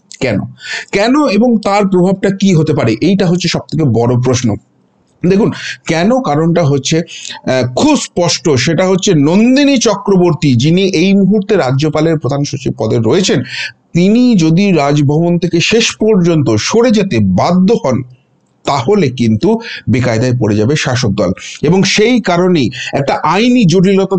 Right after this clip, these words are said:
তৈরি করার চেষ্টা করছে নবান্ন, এমন অভিযোগ উঠে যাচ্ছে। কেন? কেননা সাধারণত যেটা নিয়ম বা যেটা আইন বলছে, রাজ্যপালের প্রধান সচিবকে কে নির্বাচন করবেন বা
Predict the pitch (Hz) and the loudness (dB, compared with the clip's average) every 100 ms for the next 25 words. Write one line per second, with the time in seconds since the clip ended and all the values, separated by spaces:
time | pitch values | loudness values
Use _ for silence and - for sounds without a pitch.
0 | 170 160 147 160 151 135 147 147 143 147 | 0 0 0 -2 -2 -2 -2 -2 0 0
1 | 147 175 202 220 156 190 220 180 185 190 | 2 2 0 0 0 2 2 2 2 2
2 | 139 135 120 117 113 127 160 - - - | 2 0 0 -2 -4 -4 -4 -8 -18 -18
3 | - - 185 233 262 139 127 - - - | -16 -6 -2 0 0 0 -4 -10 -6 -2
4 | 170 180 233 233 226 240 214 208 165 185 | 0 2 2 2 2 2 2 2 2 4
5 | 208 117 107 143 - - 139 170 - 147 | 2 2 2 0 -2 -4 -2 0 -2 -2
6 | 202 269 240 151 123 - 127 123 _ - | 0 2 4 2 2 0 -2 -4 _ -6
7 | 107 131 143 143 220 233 247 254 208 196 | -2 0 0 0 2 2 2 2 2 2
8 | 214 208 226 233 202 226 220 - 226 240 | 0 0 0 0 0 -2 -4 -2 0 2
9 | 233 214 220 226 208 220 202 214 202 | 2 2 2 0 0 0 2 2 0